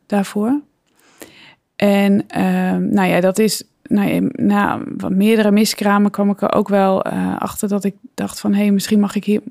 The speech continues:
mag ik hier wat mee doen? Moet ik hier wat mee doen? Ehm, kan ik mijn ervaringen daarin ook delen met anderen?"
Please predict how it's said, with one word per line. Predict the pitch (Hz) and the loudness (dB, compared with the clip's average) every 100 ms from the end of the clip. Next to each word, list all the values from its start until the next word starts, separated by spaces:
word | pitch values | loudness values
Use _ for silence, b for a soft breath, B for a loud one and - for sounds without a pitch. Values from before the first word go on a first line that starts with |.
| - _ _ _ | -18 _ _ _
mag | 180 220 214 | -2 -2 -2
ik | |
hier | - 202 | -2 0
wat | 185 180 | 0 -2
mee | 175 | -2
doen? | 196 208 | 2 2
Moet | 214 214 | 2 0
ik | |
hier | - 214 | -2 0
wat | 190 | 0
mee | 190 185 | -2 -2
doen? | 190 190 190 B B B B _ | 0 -2 -4 B B B B _
Ehm, | - 180 175 180 180 180 175 170 _ _ _ - | -6 -4 -4 -4 -4 -4 -6 -8 _ _ _ -6
kan | 214 220 | 0 2
ik | 208 - - _ _ - | 2 -2 -16 _ _ 0
mijn | 190 196 208 | 2 4 2
ervaringen | 208 180 185 196 208 208 190 | 2 2 4 4 4 4 4
daarin | 185 185 190 185 | 2 2 0 0
ook | 196 185 160 | -2 -4 -2
delen | 185 180 196 190 | 0 2 2 2
met | 180 - | 0 0
anderen?" | 196 202 202 190 185 | 2 2 2 0 -2